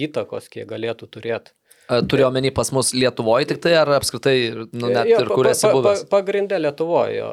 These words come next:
Speaker 1: Ne-, nes, tarkim, įsivaizduokite, jeigu šiuolaikiniam, šiuolaikiniam futbole, tai, tarkim,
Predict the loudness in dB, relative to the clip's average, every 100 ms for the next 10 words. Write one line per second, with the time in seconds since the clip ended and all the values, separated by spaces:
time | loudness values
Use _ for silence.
0 | -10 -8 -8 -6 -6 -6 -2 -4 -2 -6
1 | -6 -6 -4 -4 -4 -6 -8 -10 -10 -8
2 | -8 -6 -4 -2 -4 -8 -8 -8 -8 -6
3 | -4 -4 -8 -14 -14 -10 -6 -6 -6 -8
4 | -10 -12 -8 -6 -6 -8